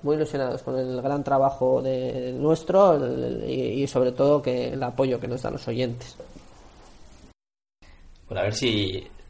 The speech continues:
Speaker 2: si llegamos al nivel de, de, de llenar un teatro aquí en la calle para, en el, la calle Paralel, aquí que está,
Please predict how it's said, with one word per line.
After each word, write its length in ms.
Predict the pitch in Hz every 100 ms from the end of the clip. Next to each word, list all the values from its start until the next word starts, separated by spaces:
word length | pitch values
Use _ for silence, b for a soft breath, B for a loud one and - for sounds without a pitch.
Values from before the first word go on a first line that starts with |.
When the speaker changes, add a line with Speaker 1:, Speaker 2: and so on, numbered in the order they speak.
| -
Speaker 2:
si 180 | - 104
llegamos 420 | 107 120 143 147
al 100 | 143
nivel 220 | 139 135
de, 180 | 123 -
de, 520 | 101 95 90 92 -
de 180 | 98 98
llenar 240 | 104 113 120
un 140 | 117
teatro 560 | 117 117 - 143 160 -
aquí 160 | 104 113
en 60 | 113
la 100 | -
calle 240 | 117 120
para, 400 | 117 110 101 -
en 140 | 98 98
el, 160 | 95
la 80 | 98
calle 200 | 107 117
Paralel, 520 | 113 101 104 - - -
aquí 180 | 98 98
que 80 | 98
está, 220 | - 95